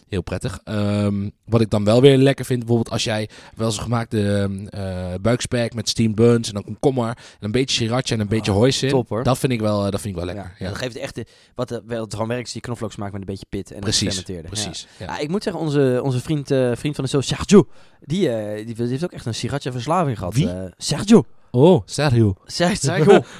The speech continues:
Speaker 1: <laughs> Ja.
Speaker 2: Nee, die heeft ook een sriracha-verslaving gehad.
Speaker 1: Is het zo, ja?
Speaker 2: Ja, ja, dat, dat is, dat zit in die docu volgens mij, dat hij gewoon overal sriracha op mietert.
Speaker 1: Ja, maar ik denk dat als je stiekem aan chefs gaat vragen wat ze, wat ze in hun privéleven allemaal
Speaker 2: Bezig
Speaker 1: weglopen te
Speaker 2: denken, hè?
Speaker 1: kanen,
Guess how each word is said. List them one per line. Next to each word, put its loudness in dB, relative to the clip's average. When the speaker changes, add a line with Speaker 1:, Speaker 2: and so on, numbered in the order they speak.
Speaker 1:
<laughs> -4
Ja. -4
Speaker 2:
Nee, 0
die 0
heeft 0
ook -2
een -8
sriracha-verslaving -6
gehad. -6
Speaker 1:
Is 2
het 0
zo, 2
ja? 0
Speaker 2:
Ja, -2
ja, -4
dat, -10
dat -8
is, -10
dat -12
zit -14
in -12
die -8
docu -4
volgens -12
mij, -12
dat -16
hij -18
gewoon -18
overal -6
sriracha -12
op -10
mietert. -10
Speaker 1:
Ja, 8
maar 2
ik 2
denk 2
dat 4
als 0
je -4
stiekem -2
aan -2
chefs 0
gaat -6
vragen -2
wat 2
ze, 0
wat -2
ze -4
in -2
hun 0
privéleven 2
allemaal 0
Speaker 2:
Bezig 2
Speaker 1:
weglopen 8
te -2
Speaker 2:
denken, 0
hè? 2
Speaker 1:
kanen, 0